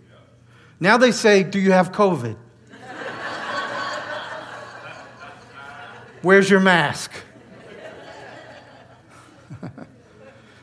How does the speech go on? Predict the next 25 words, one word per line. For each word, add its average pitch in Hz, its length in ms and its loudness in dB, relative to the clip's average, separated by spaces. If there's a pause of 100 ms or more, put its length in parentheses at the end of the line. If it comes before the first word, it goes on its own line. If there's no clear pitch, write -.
(440)
What 247 160 4
we're 247 140 4
really 302 260 4
talking 269 420 2
about, 196 260 2
you 175 80 0
see, 196 460 2 (400)
is 202 160 4
a 185 80 6
blessing 196 880 2
that 190 180 4
we 262 200 4
don't 269 180 6
understand. 208 1000 2 (1300)
I 240 120 4
mean, 247 140 4 (420)
Rebecca 220 920 6 (340)
and 190 160 4
Jacob 214 600 6 (160)
knew 226 280 4
they 277 160 8
could 269 160 -2
steal 294 480 4
it. - 360 -2 (1900)
Isaac 220 680 6